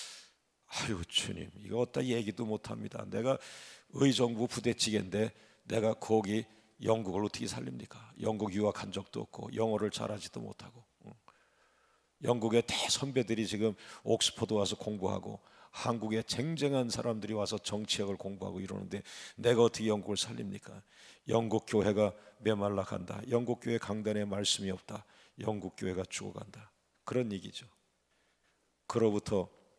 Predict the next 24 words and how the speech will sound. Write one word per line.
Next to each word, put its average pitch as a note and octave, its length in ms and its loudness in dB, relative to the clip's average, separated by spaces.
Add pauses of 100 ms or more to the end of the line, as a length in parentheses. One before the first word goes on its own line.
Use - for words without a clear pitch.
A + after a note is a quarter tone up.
(340)
그로부터 G#2 640 0 (340)
칠 - 340 0
년 G#2+ 180 2
후에 F#2 300 0 (480)
제가 F#2+ 280 -2
기도팀을 A2 640 -2
데리고 G#2+ 440 -2 (240)
영국 G2+ 400 0
런던에 F#2+ 400 0
들어가서, - 640 -6
웨일즈에 A2+ 420 4
들어가서, - 500 -6 (360)
또 A2 100 2
그로부터 C3 540 8
칠 - 340 2
년이 D3 240 2
지금 B2+ 260 -4
지나서 G3+ 460 0 (360)
올해는 G#2 480 6
팔 - 220 0
년 B2+ 160 0
차입니다. - 520 -6 (1500)
다음 A#2+ 320 10
달 A2+ 240 8